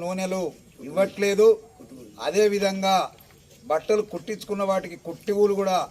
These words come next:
ఇవ్వట్లేదు. అదేవిధంగా గత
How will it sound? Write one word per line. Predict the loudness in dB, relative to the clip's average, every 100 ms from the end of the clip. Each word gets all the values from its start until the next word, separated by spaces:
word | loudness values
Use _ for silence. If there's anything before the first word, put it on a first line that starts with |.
| -12 -20 _ -4
ఇవ్వట్లేదు. | 0 0 -2 -6 2 4 4 -2 -18 -18 -16 -14 -10 -4
అదేవిధంగా | 2 4 4 2 2 0 -2 -6 -16 -16 -6
గత | -4